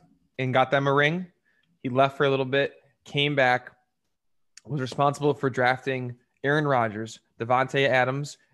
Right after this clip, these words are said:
Aaron Jones, David Bakhtiari, Mason Crosby,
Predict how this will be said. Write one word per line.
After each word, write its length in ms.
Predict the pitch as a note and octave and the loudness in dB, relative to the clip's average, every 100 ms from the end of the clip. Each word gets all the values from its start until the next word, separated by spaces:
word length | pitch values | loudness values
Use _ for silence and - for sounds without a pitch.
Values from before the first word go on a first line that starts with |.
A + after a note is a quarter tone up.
| - | -6
Aaron 280 | B2 D3 D#3 | -2 0 -2
Jones, 520 | B2+ B2 A#2+ A#2+ A#2 _ _ | -2 -2 -2 -6 -10 _ _
David 300 | - C3+ D#3 | 0 2 2
Bakhtiari, 760 | C3+ C3 - - A#2+ A#2 A#2 A#2 _ - | 2 2 0 -2 0 2 0 -4 _ -12
Mason 380 | A#2+ B2+ C3 D3 | -4 -4 -2 -6
Crosby, 640 | - B2 A#2+ A#2 B2 A#2 | 0 2 2 -2 -10 -10